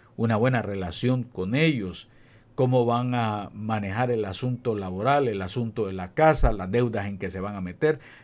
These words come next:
Todas esas cosas tienen que conocerlas antes, antes de, eh, casarse. La importancia de todo esto, eh, las charlas que se les tienen que dar a ellos,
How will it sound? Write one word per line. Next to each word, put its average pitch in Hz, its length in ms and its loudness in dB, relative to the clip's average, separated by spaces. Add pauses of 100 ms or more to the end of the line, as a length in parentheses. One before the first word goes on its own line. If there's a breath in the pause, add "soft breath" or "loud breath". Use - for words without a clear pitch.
(120)
Todas 170 340 4
esas 165 220 -2
cosas 147 420 -2
tienen 139 320 0
que 151 220 -4
conocerlas 127 920 0 (120)
antes, 110 880 -2 (340 loud breath)
antes 123 840 -2
de, 143 260 0 (320 soft breath)
eh, 87 280 -10 (100)
casarse. - 680 -4 (540)
La 139 140 -2
importancia 180 720 0
de 135 120 0
todo 151 420 2
esto, 135 520 0 (840 soft breath)
eh, 98 160 -8
las 98 300 -4
charlas 156 600 4
que 110 200 -4
se 98 240 -6
les 92 640 -6 (120)
tienen 139 320 4
que 101 120 -2
dar 139 200 8
a 110 120 6
ellos, 117 540 2